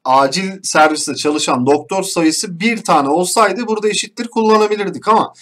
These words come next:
birden fazla olduğu için, e, otomatikman eşittir yerine in yapısını kullanıyoruz arkadaşlar. Sonuç tamamen bu. E, join yapısıyla yaptığımızı biz, e, buradaki yapıyla da yapabiliriz. Ama dediğim gibi inner join yapısında,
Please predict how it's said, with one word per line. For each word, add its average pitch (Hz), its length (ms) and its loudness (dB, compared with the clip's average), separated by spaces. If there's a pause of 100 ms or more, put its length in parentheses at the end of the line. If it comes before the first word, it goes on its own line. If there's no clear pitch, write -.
(300)
birden 175 400 0
fazla 190 340 2
olduğu 175 280 0
için, 220 420 -2 (320)
e, 120 400 -4
otomatikman 196 960 0 (100)
eşittir 156 520 -4
yerine 175 680 -2
in 185 240 -2
yapısını 151 560 -4
kullanıyoruz 156 580 0
arkadaşlar. 110 720 -4 (540)
Sonuç 247 440 2
tamamen 202 720 0
bu. 208 340 2 (160)
E, 139 60 -2 (520)
join 214 280 2
yapısıyla 214 460 -2
yaptığımızı 202 720 -2
biz, 202 280 -10
e, 135 340 -4 (140)
buradaki 180 340 -4
yapıyla 180 420 0
da 139 60 0
yapabiliriz. 117 680 -8 (260)
Ama 226 220 2
dediğim 220 240 0
gibi 156 160 -2
inner 185 420 0
join 202 260 -6
yapısında, 202 840 -4